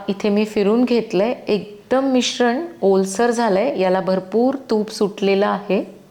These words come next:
एकदम पेढ्यासारखं मऊसूत झालंय. असं आणखी एकदा फिरून घेतलं म्हणजे लाडू पटापट बांधले जातात आणि खायलासुद्धा एकदम भारी लागतात. तर इथे मी आता हा लाडू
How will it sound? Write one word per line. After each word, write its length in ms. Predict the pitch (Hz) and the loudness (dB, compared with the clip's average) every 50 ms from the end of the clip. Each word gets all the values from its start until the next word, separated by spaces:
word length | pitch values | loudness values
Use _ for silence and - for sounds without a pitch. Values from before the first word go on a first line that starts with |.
| - - _ - - - _ _ _ - - _ _ _ _ _ - | -20 -20 _ -20 -20 -20 _ _ _ -20 -20 _ _ _ _ _ -4
एकदम 420 | 214 190 180 180 175 247 254 254 | -2 -2 -2 -2 -2 0 0 0
पेढ्यासारखं 680 | 254 233 208 202 196 208 208 208 - 208 196 202 220 214 | 0 2 2 2 2 2 2 0 0 -2 0 0 0 0
मऊसूत 640 | 208 196 196 202 214 202 - - - - 220 226 208 202 | 2 2 2 2 0 0 -4 -4 -2 0 2 2 0 0
झालंय. 400 | - - 220 208 190 180 185 254 - - - - - - - _ _ _ _ _ - - _ - | -2 -2 0 2 2 2 2 0 -2 -6 -12 -18 -20 -20 -20 _ _ _ _ _ -20 -14 _ -6
असं 280 | 185 190 190 - 240 - - | -6 -4 -2 -2 -2 -2 -2
आणखी 340 | - 220 208 208 202 - 254 | -2 -2 -2 -2 0 0 0
एकदा 240 | 247 208 202 247 254 | 0 0 0 0 0
फिरून 340 | 247 - 226 220 226 240 240 | 0 0 2 2 2 2 2
घेतलं 380 | 233 247 240 247 190 208 247 | 0 0 0 0 0 0 0
म्हणजे 340 | 277 220 185 180 185 196 190 | 0 0 0 2 2 2 2
लाडू 260 | 185 180 170 175 196 196 - - | 2 2 2 0 0 -2 -2 -4
पटापट 440 | 202 196 202 202 196 - 226 208 196 | -2 -2 -2 -2 -2 -2 -4 -4 -2
बांधले 360 | 214 208 196 190 185 190 208 | -2 0 0 0 2 2 2
जातात 440 | 196 208 196 196 - 233 254 254 - - | 2 0 0 0 0 -2 -2 -2 -4 -6
आणि 180 | - 185 185 190 190 | -4 -2 -2 -2 -2
खायलासुद्धा 760 | 190 214 196 190 185 202 208 208 226 214 170 175 190 202 233 233 - - - | -2 0 2 2 2 2 2 0 0 -2 0 0 -2 -2 -2 -4 -6 -6 -6
एकदम 540 | 185 175 175 - 170 175 - 208 233 262 302 - - - - - - - - - - - | -6 -6 -6 -8 -6 -2 0 0 0 -2 -4 -8 -12 -18 -20 -20 -20 -20 -20 -16 -8 -4
भारी 360 | 180 170 180 175 180 208 233 240 | -2 -2 0 2 2 2 4 2
लागतात. 440 | 233 185 - - - - - 269 320 - - - - - - _ _ _ _ _ _ - _ _ _ - | 2 0 -2 -6 -6 -4 -4 -4 -4 -6 -12 -18 -20 -20 -20 _ _ _ _ _ _ -20 _ _ _ -4
तर 140 | - 190 185 170 | -2 0 0 0
इथे 320 | 180 - 196 196 - 220 | -2 -2 -2 0 0 0
मी 160 | 208 208 208 | 0 2 0
आता 240 | 208 196 202 202 202 214 220 214 | 0 0 0 -2 -2 -2 -2 -4
हा 180 | - - 214 202 | -6 -4 0 0
लाडू 320 | 190 185 175 170 175 196 | 2 2 2 2 2 0